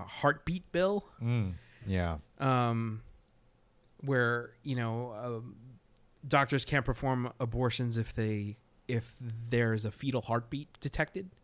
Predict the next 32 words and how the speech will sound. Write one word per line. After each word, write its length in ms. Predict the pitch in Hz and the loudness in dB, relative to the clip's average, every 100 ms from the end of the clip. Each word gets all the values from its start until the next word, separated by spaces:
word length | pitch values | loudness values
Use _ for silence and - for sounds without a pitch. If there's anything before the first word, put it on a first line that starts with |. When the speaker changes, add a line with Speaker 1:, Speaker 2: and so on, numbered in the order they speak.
| _ - - - - - | _ -20 -20 -20 -20 -4
Speaker 1:
Well, 140 | - 240 | 0 6
it's 160 | 196 - | 6 12
basically 680 | 185 165 156 165 147 139 - | 10 10 6 4 4 2 0
what 240 | 151 139 | 2 2
a-, 200 | 147 143 143 | 2 0 2
what 360 | 139 123 - - | 2 2 0 2
Alexandria 540 | 139 120 139 127 120 | 2 4 2 4 2
Ocasio-Cortez, 920 | 113 127 113 - 127 113 123 117 117 - - - - _ | 0 -2 -2 -4 -8 -2 0 0 -2 -12 -20 -20 -20 _
uh, 200 | 120 113 - - - | 0 0 -2 -10 -6
said 420 | - 127 120 127 | 0 2 2 2
was 320 | 123 113 - - | 2 2 -2 -4
a, 480 | 113 110 113 120 101 - - - - _ 131 | -4 -4 -6 -10 -12 -14 -14 -18 -20 _ 0
a 40 | |
backdoor 720 | 120 135 - 135 123 113 110 - _ | 6 6 6 4 6 4 2 -6 _
abortion 440 | 123 120 123 - 104 | -2 4 4 2 -2
ban. 280 | 95 98 110 - - | -6 -8 -16 -10 0
Speaker 2:
Mm-hmm. 280 | 113 113 117 117 - | 2 2 0 -2 -8
Speaker 1:
Um, 280 | 139 120 117 - | -6 -4 -4 0
essentially, 460 | 139 170 147 143 123 | 6 6 6 4 4
they're 140 | 120 | 2
trying, 440 | - 135 117 120 127 | 2 2 2 0 4
they're 140 | 147 | 6
really 360 | 139 147 143 131 | 8 10 8 8
trying 320 | - 135 123 | 4 4 4
to 100 | 117 | 2
overturn 540 | 120 113 110 127 120 110 | 0 0 0 0 0 0
Roe 140 | 113 | 0
v-, 180 | 110 113 123 | 0 -2 2
Roe 240 | 127 131 | 6 6
v. 160 | 120 117 | 6 4
Wade 380 | 120 117 110 120 | 4 4 2 4
Speaker 2:
Yeah. 220 | 123 | 4